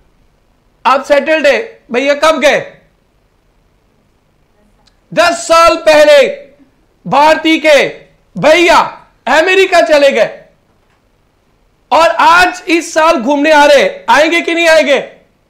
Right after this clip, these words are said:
भारती तो पन्द्रह बीस दिन रखेगी, बोले कि भैया ब्रेकफास्ट बनाओ, tuition जा रहे हैं, शाम को हम लोग मस्ती करेंगे, घूमने जाएंगे।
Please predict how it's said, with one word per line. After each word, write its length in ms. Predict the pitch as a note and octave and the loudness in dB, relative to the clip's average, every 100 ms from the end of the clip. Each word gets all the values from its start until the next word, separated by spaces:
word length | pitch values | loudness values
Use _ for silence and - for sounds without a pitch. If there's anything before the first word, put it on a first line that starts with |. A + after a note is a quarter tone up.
| _ _ - | _ _ -8
भारती 400 | B3 D4 C#4+ F4 | -2 -2 -2 -4
तो 140 | F4 F4 | -4 -2
पन्द्रह 340 | D#4+ D4+ E4 | -2 0 -2
बीस 200 | D4+ D#4 | -2 -2
दिन 180 | D4+ D4+ | 0 0
रखेगी, 400 | C4+ C#4+ B3 B3+ A3+ _ _ _ _ _ _ _ _ _ _ _ _ _ _ - | 0 0 -2 -6 -10 _ _ _ _ _ _ _ _ _ _ _ _ _ _ -10
बोले 140 | C4+ | -6
कि 100 | C#4+ | -4
भैया 260 | D4+ D#4 E4 | -4 -2 -2
ब्रेकफास्ट 420 | C#4+ D4+ D#4+ D#4+ | 0 -2 0 0
बनाओ, 320 | C#4+ D4+ E4 | 0 2 0
tuition 300 | E4 C4+ D4 | -2 -4 -2
जा 160 | C#4 C#4 | 0 2
रहे 120 | D4 | 2
हैं, 300 | D#4 - - | 2 -2 -14
शाम 320 | - C4 D#4 | -4 -2 -2
को 100 | - | 0
हम 160 | D4+ C#4+ | 0 2
लोग 100 | D4+ | 0
मस्ती 280 | C#4 C#4 C#4 | -2 -4 -2
करेंगे, 320 | C#4 C4+ B3 | -2 -2 -4
घूमने 280 | B3 B3+ B3+ | -4 -2 -2
जाएंगे। 540 | B3 A#3+ A3+ G3 - | -2 -2 -4 -8 -12